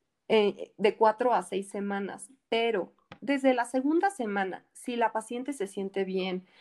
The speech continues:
si la herida ya cicatrizó y no tiene ninguna otra situación, pueden empezar vida sexual. Y es súper importante nada más que sí tengan como los hábitos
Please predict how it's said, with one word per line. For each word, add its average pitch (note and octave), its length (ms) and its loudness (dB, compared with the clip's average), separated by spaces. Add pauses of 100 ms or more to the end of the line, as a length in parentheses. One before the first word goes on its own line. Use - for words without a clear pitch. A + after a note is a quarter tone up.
(120)
si A#3 200 -4
la A3 140 4
herida A#3+ 300 2
ya A#3 180 0
cicatrizó F#3 960 -2 (260)
y G#3 340 0
no B3 200 0
tiene D4 260 4
ninguna G#3 520 0
otra G3+ 280 0
situación, F#3 720 -4 (300)
pueden A#3 440 4
empezar F#3+ 400 -2
vida F#3+ 220 0
sexual. G#3+ 400 0
Y G#3+ 100 -2
es C4 120 -4
súper C#4+ 280 0
importante G#3 480 -4
nada G3 220 -2
más G3 160 -6
que G3+ 100 -18
sí G3+ 140 -16
tengan A3+ 280 -4
como F3+ 240 -10
los F3+ 280 -2
hábitos F#3+ 540 -6